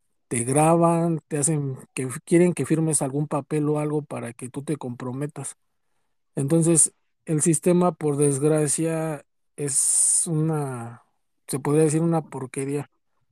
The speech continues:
¿Por qué? Porque, pues, mucha gente que es inocente, al no arre-, al no resistir la tortura o la forma en la que te están intimidando,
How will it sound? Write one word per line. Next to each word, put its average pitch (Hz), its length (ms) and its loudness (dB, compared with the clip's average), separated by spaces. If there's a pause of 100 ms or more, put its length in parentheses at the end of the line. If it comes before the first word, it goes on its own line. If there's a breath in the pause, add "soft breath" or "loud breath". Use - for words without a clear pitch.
(180)
¿Por 127 220 -8
qué? 156 160 0
Porque, 131 380 -6
pues, 120 360 -8
mucha 160 360 2
gente 151 340 0
que 151 100 -4
es 143 120 -2
inocente, 147 580 -4 (640 soft breath)
al 151 180 2
no 160 140 6
arre-, 175 200 4
al 156 160 2
no 175 120 6
resistir 165 560 0
la 165 100 2
tortura 151 720 -4 (680)
o 127 600 -6
la 127 120 -4
forma 165 280 0
en 151 80 -2
la 123 100 -6
que 131 120 -8
te 135 120 -6
están 147 220 -2
intimidando, 143 680 -4